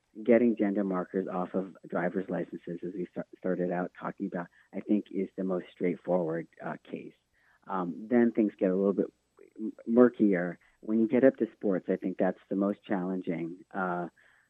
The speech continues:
case study because there are physiological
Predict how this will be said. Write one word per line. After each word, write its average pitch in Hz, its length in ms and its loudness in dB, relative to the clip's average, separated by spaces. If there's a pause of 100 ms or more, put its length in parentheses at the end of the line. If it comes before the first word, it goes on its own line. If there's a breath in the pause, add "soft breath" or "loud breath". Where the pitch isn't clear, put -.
(140 soft breath)
case 92 220 -6
study 90 420 -2
because 120 600 4 (280)
there 110 180 0
are 101 240 4 (120)
physiological 104 1080 4